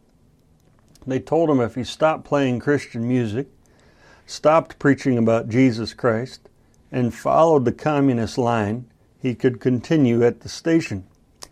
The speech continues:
But he refused. So they took him and his wife and son to a wall. They put a gun to the head of his son,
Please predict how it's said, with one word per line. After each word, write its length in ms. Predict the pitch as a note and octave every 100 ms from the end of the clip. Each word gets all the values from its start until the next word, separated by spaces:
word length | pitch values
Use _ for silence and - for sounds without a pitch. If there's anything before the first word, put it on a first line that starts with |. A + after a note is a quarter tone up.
| _ _ _ _
But 140 | C3 B2+
he 120 | C#3
refused. 840 | C3+ C3 D#3 D3+ A#2+ F#2 - - _ _ _ _ _ _ _ _ _
So 200 | - D3+
they 160 | D3
took 280 | C#3 F3+ F3
him 240 | - D#3+ E3+
and 120 | E3
his 160 | D3+
wife 400 | B2+ A#2+ B2+ -
and 160 | C#3 A#2+
son 400 | - C#3 A2+ G#2+
to 180 | - A#2+
a 100 | A2
wall. 460 | A2+ A#2 G2 F2+ - _ _ _ _ _ _ _ _
They 80 | B2+
put 200 | A#2 E3
a 80 | D#3+
gun 460 | A#2 C3+ D3+ E3 D#3
to 140 | -
the 160 | C3 A2
head 200 | C#3+ D3
of 120 | C#3+
his 160 | C3+ B2+
son, 380 | - B2 F#2